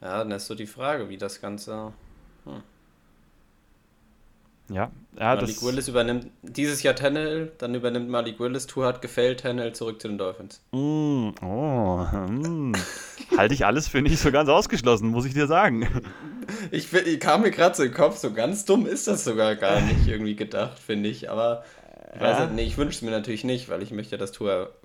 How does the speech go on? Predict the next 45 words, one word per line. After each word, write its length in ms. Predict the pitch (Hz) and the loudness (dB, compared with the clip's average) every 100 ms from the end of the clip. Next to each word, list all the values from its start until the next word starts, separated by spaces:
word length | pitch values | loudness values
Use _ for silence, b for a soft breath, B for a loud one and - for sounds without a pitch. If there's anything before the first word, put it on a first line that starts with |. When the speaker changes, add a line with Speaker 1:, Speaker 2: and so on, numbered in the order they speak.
| 120 | -20
Speaker 1:
gut 180 | - 95 | -16 -14
spielt. 500 | - - 90 - - b b b - | -12 -8 -10 -10 -20 b b b -10
Wobei 240 | 104 117 | 2 2
ich 80 | 120 | 4
jetzt 180 | 120 - | 0 0
schon 100 | 110 | -4
eine, 420 | 110 117 117 113 _ - | -2 -2 -4 -6 _ -16
kurz 220 | - 107 | -12 -8
wieder 180 | 101 98 | -2 -2
weg 160 | 104 - | -2 -4
vom 120 | 98 | -8
ag-, 200 | 95 107 | -8 -10
eigentlichen 400 | 117 110 98 - | -6 -6 -6 -10
Thema, 460 | - 123 104 98 104 B B B B - | -10 -6 -4 -6 -8 B B B B -12
ähm, 380 | 110 98 98 104 _ _ | -8 -8 -8 -12 _ _
was 200 | 104 104 | -10 -8
man 120 | 101 | -4
ja 80 | 98 | -4
auch 120 | 104 | -4
gelesen 300 | 107 101 104 | -4 -6 -6
hat, 80 | 101 | -10
ich, 140 | 104 - - _ | -12 -16 -20 _
Adrian 340 | 107 107 101 | -8 -4 -6
Frankes 560 | 95 104 113 110 101 - | -6 -4 -4 -4 -8 -6
Einschätzung 520 | 110 107 104 - 101 | -6 -4 -4 -6 -8
dazu 260 | 95 - 101 | -8 -10 -14
find, 220 | - 104 | -12 -12
ich 100 | - | -12
find 160 | 107 101 | -12 -6
die 100 | 95 | -6
eigentlich 280 | 101 104 | -6 -8
so 100 | - | -8
passend, 460 | 104 110 104 104 104 B B B B _ | -8 -6 -6 -8 -10 B B B B _
dass 200 | 110 113 | -8 -4
er 80 | 101 | -4
immer 180 | 113 110 | -2 0
noch, 340 | 104 101 - 95 | 0 -2 -6 -8
ähm, 280 | 98 95 92 | -6 -8 -10
Tua 360 | 117 110 107 | -2 2 2
wie 200 | 101 101 | 0 -4
so 120 | 101 104 | -4 -6
ein 120 | 90 | -6
Garoppolo 440 | 95 104 107 95 | -4 -4 -4 -6
sieht, 360 | 92 98 104 - 139 _ _ _ _ | -6 -10 -12 -16 -20 _ _ _ _
ähm, 360 | 101 95 95 | -12 -10 -12